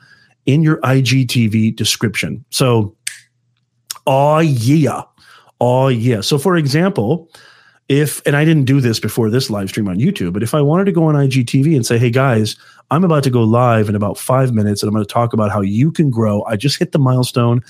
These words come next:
nine hundred subscribers on YouTube. I'm gonna discuss how you too can grow on YouTube if you're a small channel. Click the link in the description." I can leave a link to this live stream in my I G T V.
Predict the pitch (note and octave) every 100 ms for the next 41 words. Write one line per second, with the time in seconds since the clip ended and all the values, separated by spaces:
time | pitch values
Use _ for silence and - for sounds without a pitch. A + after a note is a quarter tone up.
0 | - - - A2 C#3 D3+ D3+ C#3 A#2+ -
1 | A#2+ A2+ A2+ G#2+ A2 G3+ - F2 G2 -
2 | - - C#3 G3+ C#3 B2 - C#3 - A2
3 | G2 B2 D#3 - E3+ C#3+ A#2 G#2+ G#2 G#2
4 | G2 F#2 A2+ G2+ A2+ A2+ - G#2 F#2+ -
5 | F#2 - A2+ A2 - F3 C3+ G#2+ - -
6 | - _ - D#3+ D3+ C#3+ C3+ B2 C3+ D3+
7 | E3+ - B3+ - F2 - _ _ - A#2
8 | C#3 B2 B2 C3 A#2+ B2 C3 A2 G2+ -
9 | C#2+ G#2 C3+ - F#3+ F3 F3+ B2 A#2+ D3
10 | C#3+ F#3 B3+ A#3+ -